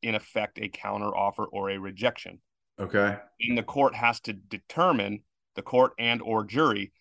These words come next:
Speaker 1: determines whether or not they acted in bad faith and their decision to whatever they did was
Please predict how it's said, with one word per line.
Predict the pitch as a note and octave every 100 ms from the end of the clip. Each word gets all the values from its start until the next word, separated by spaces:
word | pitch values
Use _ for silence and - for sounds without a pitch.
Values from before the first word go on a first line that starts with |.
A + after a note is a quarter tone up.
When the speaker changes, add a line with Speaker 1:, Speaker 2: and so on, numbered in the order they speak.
| _ _ _ _ -
Speaker 1:
determines | A#2 - D3+ C#3 A2+ G#2+ -
whether | G#2 G2+ B2 B2
or | A#2 A2+
not | A2+ A2 A2 A2+ - _ _ _ _ _ _ _ _
they | G#2+ A2+ A#2+
acted | A2 G#2+ - G#2+ G#2
in | G2
bad | F#2 F2+ -
faith | - G2+ F2+ _ _ _
and | G#2 G2+ G2+
their | G2+
decision | G2 - C3+ B2 G#2 G2
to | - - G2+ G2
whatever | F#2 G#2 G#2+ A2
they | G#2+
did | G2 C3 A#2
was | G2 G2